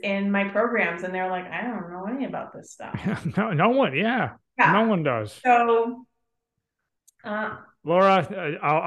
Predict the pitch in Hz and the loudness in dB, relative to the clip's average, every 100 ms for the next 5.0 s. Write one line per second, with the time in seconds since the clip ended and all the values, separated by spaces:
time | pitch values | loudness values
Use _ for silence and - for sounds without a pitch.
0 | 156 170 165 208 139 165 110 - 123 160 | 2 2 2 0 0 -2 -4 -6 -6 -4
1 | 160 175 156 151 123 151 165 127 131 - | -4 -4 -6 -8 -6 -6 -4 -6 -6 -6
2 | 131 123 113 _ _ _ _ _ _ 247 | -10 -10 -16 _ _ _ _ _ _ 4
3 | 269 - 311 262 269 262 285 294 - - | 6 8 8 8 4 6 6 6 0 -20
4 | _ - 170 160 143 139 139 147 233 226 | _ 4 6 8 8 8 6 4 4 2